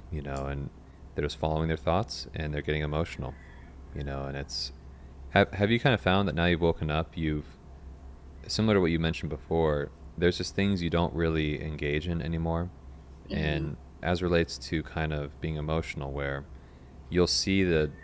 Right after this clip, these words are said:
Speaker 1: then the, the old Rosalind, there was this temptation to, um, for something to react. You know, someone would do something and you'd react to it and be,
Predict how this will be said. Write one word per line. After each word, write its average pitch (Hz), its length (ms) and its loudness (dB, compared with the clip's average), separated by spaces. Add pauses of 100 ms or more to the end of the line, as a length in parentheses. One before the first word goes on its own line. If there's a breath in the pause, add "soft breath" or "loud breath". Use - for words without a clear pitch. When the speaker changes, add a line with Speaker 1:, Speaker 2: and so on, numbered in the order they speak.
(200)
Speaker 1:
then 78 220 0
the, 73 120 -4 (140)
the - 160 -2
old 92 320 6
Rosalind, 73 640 -2 (200)
there 80 140 0
was 73 100 -2
this 78 140 -2
temptation 78 640 0
to, 71 560 -4 (640 loud breath)
um, 139 580 -4 (640)
for - 140 -6
something 85 400 4
to 78 120 -2
react. 67 520 -2
You 78 60 0
know, 67 60 -2
someone 78 260 -2
would 69 100 -4
do 73 120 -4
something 69 380 -8
and 67 100 -8
you'd 67 160 -6
react 65 400 -8
to 67 140 -6
it 62 120 -6
and 65 100 -10
be, 65 260 -10